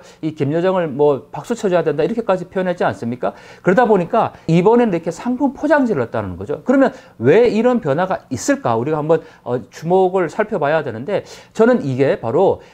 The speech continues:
이 북한의 김여정이 세 번의 담화를 거쳐서 어떤 얘기를 했냐면 이거를 수거하는 것이 얼마나 어렵고 기분 더러운 짓인가를 한번 느껴봐라, 경험해봐라 이렇게 얘기를 했단 말이죠.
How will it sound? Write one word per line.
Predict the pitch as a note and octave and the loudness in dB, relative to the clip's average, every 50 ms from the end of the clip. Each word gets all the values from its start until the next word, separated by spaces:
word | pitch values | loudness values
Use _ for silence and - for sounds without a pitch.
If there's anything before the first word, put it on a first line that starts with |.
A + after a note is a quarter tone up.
| _ _ | _ _
이 | - - G3 F#3 | -8 -6 -6 -4
북한의 | - F3+ F3+ A3+ A3 A3+ A3+ A3+ | -4 -4 0 2 2 2 2 0
김여정이 | A3 - A#2+ B2+ C#3+ D#3 D#3+ E3+ E3+ E3+ E3+ | -2 -4 -6 -4 -4 -2 -4 -4 -4 -6 -8
세 | E3 - - G#3+ A3 A3+ | -8 -6 -2 2 2 2
번의 | A3+ A#3 A#3+ A#3+ A#3+ A#3 | 2 2 0 0 -2 -4
담화를 | - - F3+ F#3 G3+ A#2 C3 E3 F#3+ G3+ G#3 G3+ F3 | -6 -6 -6 -4 -4 -4 -2 0 2 2 2 0 -2
거쳐서 | - A#2+ G#2 - - B2 A2+ B2 | -4 -8 -10 -10 -10 -10 -8 -6
어떤 | G2+ B2 - B3 B3+ A#3+ | -6 -4 -2 0 0 0
얘기를 | F#3 D#3 D#3+ C#3+ | 0 -2 -4 -6
했냐면 | B2+ A2+ A#2 C3 F#3 A3 F3+ F#2 - _ - - _ _ - | -8 -8 -10 -10 -8 -8 -8 -10 -12 _ -20 -20 _ _ -6
이거를 | F3 D#3+ G#3+ B3 C4 B3+ A#3+ | -2 2 2 4 4 2 0
수거하는 | A#3+ - - C#4 C4 B3 D4 D4 C#4+ C4+ C4 A#3 | -2 -8 -10 -8 -4 0 2 2 2 2 0 -2
것이 | F3+ F3 - - - - | -4 -4 -4 -4 -6 -4
얼마나 | G#2 G#2 A2+ C3+ F3+ A#3 C4 C4+ C4 - - - | -4 -2 -2 0 0 0 0 0 -2 -4 -4 -2
어렵고 | F3 G#3+ A#3 A3 G#3+ A3+ - - A#3+ B3+ C4 B3+ - _ _ | 2 4 4 2 2 -2 -4 0 0 0 0 -2 -8 _ _
기분 | - D#3 D3+ G#3+ A#3 | -10 -6 -4 -4 -4
더러운 | - - A#2 C3 D#3+ G3+ A#3 A#3+ A3 | -6 -4 -2 0 2 2 2 2 0
짓인가를 | F3+ F3 D#3+ F#3 F3 E3 F3+ G3 F#3+ | -4 -10 -12 -12 -8 -6 -6 -6 -6
한번 | E3+ D3 C#3+ F3 D#3+ | -8 -10 -8 -8 -8
느껴봐라, | C#3 F#3 - C4+ A#3+ G3 C#3 C3 D#3+ C#3 - | -8 -6 -2 -2 -2 -2 -2 -4 -4 -4 -4
경험해봐라 | - G#3 A3 A3+ A3 A3+ F3+ E3+ D#3 F3+ F3 | -4 -4 -2 -2 -2 -2 -2 -2 -2 -4 -4
이렇게 | F#3+ B3+ B3 C4 F#3 | -4 -4 -2 -2 -2
얘기를 | D#3 D#3+ D#3 | -2 -2 -4
했단 | E3 D#3+ F3+ F3 D#3 | -6 -6 -6 -6 -6
말이죠. | B2 F#2+ F#2+ F#2 - D3 F3+ | -6 -8 -8 -10 -10 -10 -10